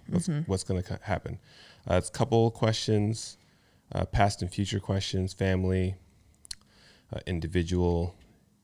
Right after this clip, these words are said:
Speaker 1: sex and intimacy. Yeah, so those are the couple of different categories there are. So what we're gonna do is,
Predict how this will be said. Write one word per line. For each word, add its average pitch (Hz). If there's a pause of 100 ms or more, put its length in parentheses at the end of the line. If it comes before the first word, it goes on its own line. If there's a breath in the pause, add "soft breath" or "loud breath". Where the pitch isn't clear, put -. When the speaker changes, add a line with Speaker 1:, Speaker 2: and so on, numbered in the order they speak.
(460 soft breath)
Speaker 1:
sex -
and 80
intimacy. 85 (680 soft breath)
Yeah, - (100)
so 85
those 104
are 104
the 104
couple 95
of 98
different 104
categories 117
there 123
are. 127
So 117
what 101
we're 143
gonna 139
do 104
is, 95